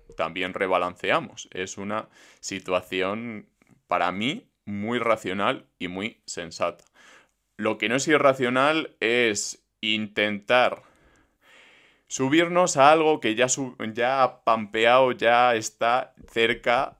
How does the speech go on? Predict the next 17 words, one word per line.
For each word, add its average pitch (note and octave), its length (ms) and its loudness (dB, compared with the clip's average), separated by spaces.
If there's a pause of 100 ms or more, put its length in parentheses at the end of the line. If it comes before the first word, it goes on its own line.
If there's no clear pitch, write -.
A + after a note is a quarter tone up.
(100)
de F#2+ 480 -4
nuevos A2 400 0
máximos C3+ 1000 -2
o G2+ 100 -4
incluso G#2+ 800 -4 (440)
que G#2 120 -4
está G#2+ 600 0 (100)
en G#2 180 -4
una C3 200 -4
situación C3+ 480 -2
en B2 100 -2
la G2+ 220 2
que - 280 -10
prácticamente C3 680 -2
todos A2 500 -4
o G#2 100 -6
muchísimos A2+ 1000 -6